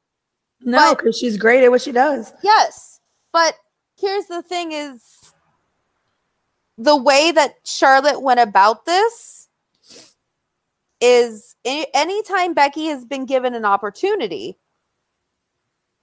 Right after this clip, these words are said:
Speaker 2: here comes Charlotte to take said opportunity.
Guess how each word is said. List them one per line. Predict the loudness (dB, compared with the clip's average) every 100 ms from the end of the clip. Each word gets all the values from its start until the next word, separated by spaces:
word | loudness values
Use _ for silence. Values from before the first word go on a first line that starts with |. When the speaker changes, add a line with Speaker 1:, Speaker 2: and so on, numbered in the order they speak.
| _
Speaker 2:
here | -2
comes | 2 0 0
Charlotte | 2 4 4 0 -6 _ _ _ _ _ _ -16
to | -14 -14
take | -6 -6 -6 -14
said | -16 0 2 4
opportunity. | 2 0 -10 -20 -20 -20 -20 -20